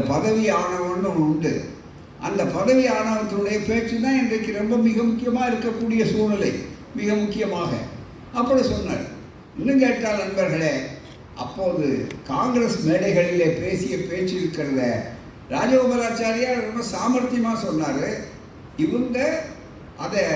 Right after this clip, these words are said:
கொச்சைப்படுத்தி பல நேரங்கள்ல இந்திய எதிர்ப்புக்கு தாய்மார்கள் போய் அங்கே கருவுற்றிருந்த தாய்மார்கள் போனார்கள், குழந்தை பெற்றிருக்கிறார்கள்.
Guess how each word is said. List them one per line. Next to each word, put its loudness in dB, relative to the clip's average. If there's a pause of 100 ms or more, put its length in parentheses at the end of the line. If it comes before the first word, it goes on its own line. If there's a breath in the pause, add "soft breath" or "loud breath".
(280)
கொச்சைப்படுத்தி 2
பல 0 (120)
நேரங்கள்ல -2 (480)
இந்திய 2
எதிர்ப்புக்கு -2 (840)
தாய்மார்கள் 2
போய் 0
அங்கே -2
கருவுற்றிருந்த 0
தாய்மார்கள் 0
போனார்கள், -2
குழந்தை 2
பெற்றிருக்கிறார்கள். -2